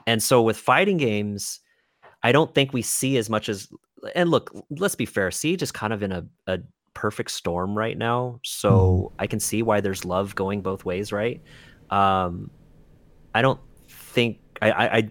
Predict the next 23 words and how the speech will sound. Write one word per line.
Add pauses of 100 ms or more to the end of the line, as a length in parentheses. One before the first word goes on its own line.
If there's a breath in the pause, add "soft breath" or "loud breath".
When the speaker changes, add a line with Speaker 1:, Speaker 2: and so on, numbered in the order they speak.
(140)
Speaker 1:
I
can't
think
of
many
communities
that
are,
are
like
that (100)
as, (160)
you
know,
th-,
to
that
level.
But (140)
with
fighting
games,
uh,